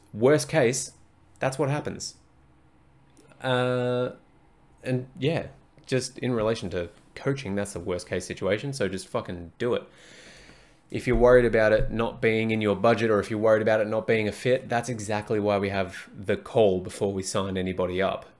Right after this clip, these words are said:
So A, we can display how much value is actually in the program, and then what your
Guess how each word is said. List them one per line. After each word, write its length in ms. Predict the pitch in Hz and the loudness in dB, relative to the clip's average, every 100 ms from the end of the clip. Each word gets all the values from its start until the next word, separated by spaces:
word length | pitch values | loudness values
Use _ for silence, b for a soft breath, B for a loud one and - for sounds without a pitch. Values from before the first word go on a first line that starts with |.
| _ _ | _ _
So 280 | - 110 98 | -4 -2 0
A, 200 | - 107 107 | 0 2 2
we 140 | 98 | 0
can 140 | 98 | -4
display 440 | 92 92 - 92 90 | -4 -6 -4 -4 -4
how 120 | 95 | -4
much 160 | 92 90 | -6 -4
value 340 | 92 92 92 | 0 0 0
is 120 | 90 | -4
actually 260 | 90 - 92 | -6 -6 -6
in 80 | 90 | -6
the 60 | |
program, 500 | - 120 127 127 123 | 0 2 4 4 2
and 100 | 117 | -2
then 160 | 101 92 | -6 -2
what 200 | 101 98 | -2 0
your 240 | 101 92 | 0 -2